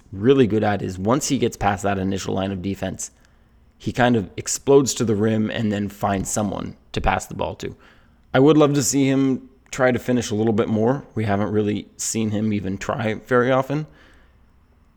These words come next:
And sometimes he's forced passes because he's looking more to pass instead of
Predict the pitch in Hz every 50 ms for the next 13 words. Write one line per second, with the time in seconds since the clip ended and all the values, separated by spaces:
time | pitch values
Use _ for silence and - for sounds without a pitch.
0 | _ _ - 113 110 101 92 - - 120 110 110 104 - 110 110 107 101 - -
1 | 110 110 107 101 101 98 90 - - - _ _ _ _ _ _ - - 110 110
2 | 110 110 - - - - - 101 104 107 - - 120 117 104 92 98 104 - -
3 | 120 101 98 - 98 98 90 101 110 110 - 110 107 101 95 98 98 98 - -
4 | - 98 98 98 - 101 98 - - 110 98 101 98 92 -